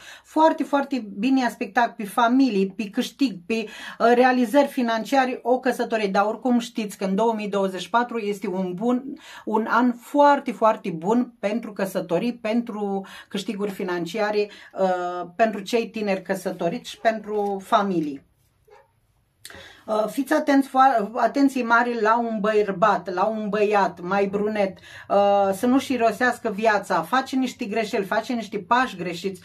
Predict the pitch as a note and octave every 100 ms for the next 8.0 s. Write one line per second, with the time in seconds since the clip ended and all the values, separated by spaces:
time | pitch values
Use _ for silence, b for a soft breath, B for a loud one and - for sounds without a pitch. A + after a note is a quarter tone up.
0 | B B - - C4 C#4+ C#4 B3 - A#3+
1 | A#3+ A#3 G#3 G3 F#3+ A3+ A3 - F#3 F#3
2 | F3+ E3+ F3+ A#3 G#3+ F3+ F3 G#3 G#3+ B
3 | B B G3 A3 G#3+ G3 G3 G3+ F#3 -
4 | G3+ F#3+ F#3+ F3+ E3 D#3+ E3 - _ -
5 | F3 F#3 F#3 E3+ E3+ _ _ _ G3+ G3
6 | D3 D3+ D#3 - E3 C#3 B2+ - B B
7 | B - G3 G3 F#3 F3 E3+ E3 E3